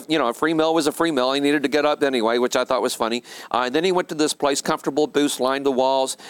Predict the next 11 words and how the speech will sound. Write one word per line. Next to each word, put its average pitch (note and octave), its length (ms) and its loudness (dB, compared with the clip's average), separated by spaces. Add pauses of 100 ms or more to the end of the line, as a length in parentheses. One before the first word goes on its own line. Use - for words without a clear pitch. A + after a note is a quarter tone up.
(140)
uh, A#2 120 0
giving D3 200 -2
the C3+ 80 0
place C#3 260 -2
kind A3+ 200 0
of G#3+ 80 -2
a - 20 2
luxurious C#3+ 680 2
and A#2+ 100 0
elegant B2+ 380 0
appearance B2+ 500 -2